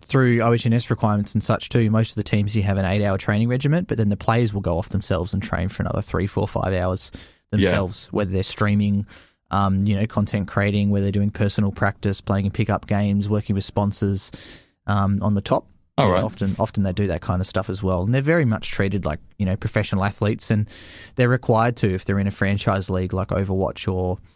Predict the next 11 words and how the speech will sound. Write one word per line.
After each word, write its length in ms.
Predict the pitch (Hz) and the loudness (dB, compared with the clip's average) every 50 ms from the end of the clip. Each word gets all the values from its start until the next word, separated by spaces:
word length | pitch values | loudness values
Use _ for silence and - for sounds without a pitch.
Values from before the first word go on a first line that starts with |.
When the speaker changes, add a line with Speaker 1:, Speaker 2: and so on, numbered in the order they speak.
| _ _ _ _ - | _ _ _ _ -6
Speaker 1:
um, 420 | - 92 92 92 87 90 90 87 - - - - - | -2 -2 0 0 0 -2 -2 -4 -6 -10 -16 -10 -4
or 300 | 65 92 98 92 95 98 | -2 0 0 2 0 0
the 240 | 95 - 107 101 98 | 0 0 0 0 0
upcoming 440 | 95 - - - 107 98 101 98 | 0 -2 -2 -2 0 0 0 0
Call 200 | 98 - 104 101 | 0 0 0 0
of 60 | 101 95 | 0 0
Duty 280 | 95 101 113 110 104 | 0 0 0 0 0
twenty 240 | 101 - 110 98 95 | -2 -2 -2 -2 0
twenty 240 | - - 120 123 123 | 0 0 2 2 2
World 260 | 107 95 92 90 - | 0 0 -2 -2 0
League. 320 | 98 95 107 131 147 - | 0 0 0 0 -2 -6